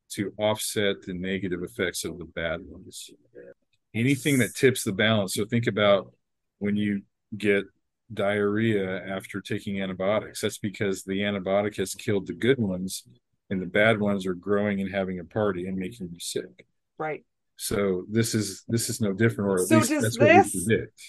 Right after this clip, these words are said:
Speaker 2: so I guess what I, what I'm asking is, are you not killing all the good bacteria?
Speaker 1: Oh, great question. Great question. Yes, uh, you know, at the tip of the nose, it's not really that important,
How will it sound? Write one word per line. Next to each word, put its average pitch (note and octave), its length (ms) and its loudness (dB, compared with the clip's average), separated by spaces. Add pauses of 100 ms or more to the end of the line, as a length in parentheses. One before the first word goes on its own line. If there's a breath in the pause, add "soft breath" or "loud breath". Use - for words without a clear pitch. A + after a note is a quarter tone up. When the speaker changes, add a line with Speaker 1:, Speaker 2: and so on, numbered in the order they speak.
Speaker 2:
so C#4 500 6
I B3 120 0
guess C#4+ 380 4
what D4+ 240 4
I, G3 240 0
what A#3 380 4
I'm A3+ 140 0
asking A#3+ 540 0
is, F3 680 0 (760)
are A#3 80 6
you B3+ 160 2
not D4 220 4
killing D4 420 0
all C#4 240 12
the C4 120 -4
good C#4+ 300 2 (220)
bacteria? G3 880 2 (1300)
Speaker 1:
Oh, A#2+ 160 6
great G#2+ 480 2
question. - 520 -4 (120)
Great F#2+ 260 0
question. B2 1500 -12
Yes, A#2 500 4 (140)
uh, G#2 240 0
you B2 160 4
know, A#2+ 80 6
at A#2+ 80 2
the A#2+ 120 -2
tip D3+ 320 2
of B2 100 2
the A#2 80 4
nose, A#2 540 2
it's - 220 -8
not A2 320 -4
really G#2 340 0
that F#2+ 300 0
important, F#2+ 720 -6